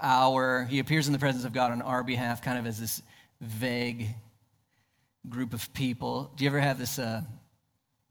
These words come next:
this wondering in your own heart, "Maybe it's good for them, but is it really good for me?" Friends, there, there's nothing overwhelmingly amazing about the people receiving this letter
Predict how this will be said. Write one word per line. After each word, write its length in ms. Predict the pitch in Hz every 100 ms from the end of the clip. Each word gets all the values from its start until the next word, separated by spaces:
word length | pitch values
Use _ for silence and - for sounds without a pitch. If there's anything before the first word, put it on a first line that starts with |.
| _ _ _ _ _ _ _ _
this 100 | 113
wondering 380 | 117 135 131 131
in 80 | 120
your 120 | 117
own 140 | 123
heart, 380 | 127 127 131 -
"Maybe 200 | 131 127
it's 140 | 120
good 180 | 113 127
for 120 | 120
them, 260 | 117 117 120
but 80 | 117
is 140 | 107
it 100 | 110
really 200 | 127 117
good 180 | 110 120
for 140 | -
me?" 360 | 110 110 113 95 _ _ _ _ _ _ _ _ _ _ _ _ _ _ _ _ _ _ _ _ _ _ _ _ _ _ _
Friends, 280 | - 151 143 -
there, 140 | 185 -
there's 240 | 180 165
nothing 500 | 160 165 147 120 117 - _ _ _ _ _ _ _ _ _ _ _ _ _ _
overwhelmingly 720 | 151 139 127 139 131 123 117
amazing 520 | 117 120 123 123 117
about 260 | 117 117 117
the 60 | 117
people 380 | - 131 120 110
receiving 540 | 110 - 120 110 107
this 180 | 104 -
letter 400 | 110 101 98